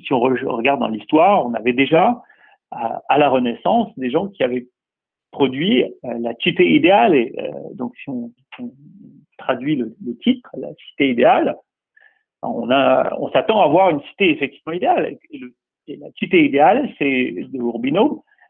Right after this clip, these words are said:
Qu'est-ce qu'on voit ? On voit, euh, une vue magnifique de bâtiments classiques qui donne sur un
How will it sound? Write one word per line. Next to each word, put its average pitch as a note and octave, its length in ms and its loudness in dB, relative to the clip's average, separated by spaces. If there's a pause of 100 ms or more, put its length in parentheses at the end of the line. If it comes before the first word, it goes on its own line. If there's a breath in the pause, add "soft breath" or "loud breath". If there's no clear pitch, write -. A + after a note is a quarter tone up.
Qu'est-ce C#3+ 160 0
qu'on C3+ 160 0
voit ? F#3 220 4
On A#3+ 160 2
voit, F3+ 440 2
euh, B3 180 0 (420)
une F3+ 220 -10
vue D3+ 480 -2 (200)
magnifique D#3+ 680 -2 (220)
de C3 80 -4
bâtiments C3+ 460 2
classiques A#3+ 560 0 (400 loud breath)
qui - 140 -10
donne D#3 300 2
sur - 300 -8
un A2+ 140 -4